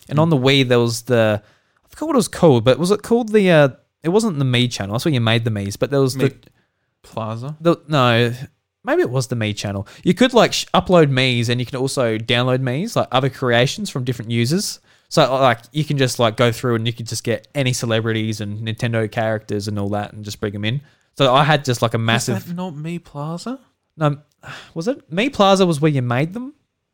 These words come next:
Speaker 1: Or, I've, I've actually forgotten.
Speaker 2: We's, Mii Plaza's where they congregated.
Speaker 1: Hmm.
Speaker 2: And then they would, you could, like, hit a button, they'd do this marchy thingy, and it'd just be a bunch
Speaker 1: Yeah.
Speaker 2: of Mii's.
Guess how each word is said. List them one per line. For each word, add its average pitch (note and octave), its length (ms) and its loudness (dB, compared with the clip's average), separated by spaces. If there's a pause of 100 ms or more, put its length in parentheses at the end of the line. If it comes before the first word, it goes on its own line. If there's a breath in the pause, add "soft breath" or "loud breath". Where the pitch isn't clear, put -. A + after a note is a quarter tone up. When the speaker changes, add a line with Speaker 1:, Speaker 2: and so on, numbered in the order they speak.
(640)
Speaker 1:
Or, C3+ 260 -2 (500 loud breath)
I've, D3 200 -10
I've C#3+ 260 -6
actually F3+ 220 -2
forgotten. B2+ 400 -2
Speaker 2:
We's, F3 220 0 (200)
Mii D3+ 420 -2
Plaza's E3 460 -2
where D3 80 -2
they C3+ 120 0
congregated. A2+ 920 -4 (1500)
Speaker 1:
Hmm. A2 320 -12
Speaker 2:
And C3 140 -2
then C3+ 100 0
they C#3 100 2
would, C3+ 300 -4
you B2+ 140 -6
could, C3 180 -4
like, B2 220 0
hit - 180 -4
a C3 40 -2
button, A#2+ 380 -2
they'd A#2 200 -4
do B2 100 -4
this A2+ 220 -6
marchy A#2+ 420 -4
thingy, G#2 320 -8
and G2+ 80 -8
it'd G#2 120 -10
just A2+ 160 -16
be A#2 100 -6
a A2+ 60 -4
bunch G#2+ 100 -10
Speaker 1:
Yeah. C3 300 4
Speaker 2:
of A2 80 -4
Mii's. G#2+ 600 -6